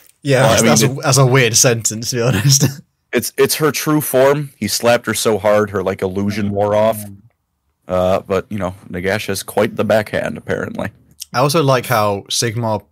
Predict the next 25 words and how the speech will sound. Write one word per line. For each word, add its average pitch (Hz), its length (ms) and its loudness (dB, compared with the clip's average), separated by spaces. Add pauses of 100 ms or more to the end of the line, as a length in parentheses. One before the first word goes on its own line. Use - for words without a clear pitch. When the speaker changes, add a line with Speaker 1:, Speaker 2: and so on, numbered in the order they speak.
Speaker 1:
probably 113 320 -4
thinks 107 300 -8
he's 101 160 -10
very 98 260 -6
close, 98 500 -8
or 120 140 -6
that 107 200 -4
he's 107 140 -10
his 101 180 -10
best 104 440 -4
ally, 107 320 -6
just - 200 -6
because 107 540 -2 (420)
Nagash 110 400 -2
is, 110 100 -8
like, 104 120 -8
a 104 80 -6
known 95 340 -6
quantity. 95 540 -10
Like, 90 160 -12
he 123 160 -6
knows 120 320 2
what 113 160 -2
Nagash 95 560 -4
wants, 92 800 -8